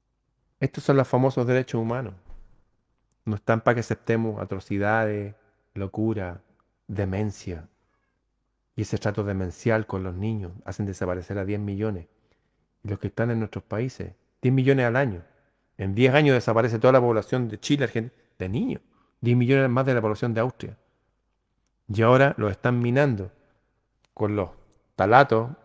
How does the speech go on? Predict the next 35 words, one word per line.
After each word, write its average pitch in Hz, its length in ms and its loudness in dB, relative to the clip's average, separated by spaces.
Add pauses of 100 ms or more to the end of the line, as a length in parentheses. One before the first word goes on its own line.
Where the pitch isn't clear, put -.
bifenol, 110 580 0
que 113 120 -4
es 104 40 -4
lo 107 100 -4
que 104 120 -4
llevan 120 200 2
los 113 120 -4
plásticos, 127 400 0
los 117 100 0
biberones. 120 480 0 (800)
Lo 92 100 -8
que 95 120 -4
llevan 139 240 6
los 123 80 0
plásticos, 131 320 0
los 120 80 -2
biberones, 131 420 0 (420)
disminuye 131 380 4
la 131 120 2
testosterona. 107 520 -4
Búsquelo. 131 400 -2 (380)
Búsquelo 277 360 2
usted. 131 340 2 (1600)
Los 101 180 -2
alimentos 131 460 2
que 139 80 0
vienen 131 220 2
preparados, 131 500 2 (220)
búsquelo 95 540 -2
usted. 214 300 -6 (520)
Internacional 104 580 -2
Nestlé, 120 520 -2
denunciada 101 500 -4
en 107 80 -8
Chile, 196 320 -8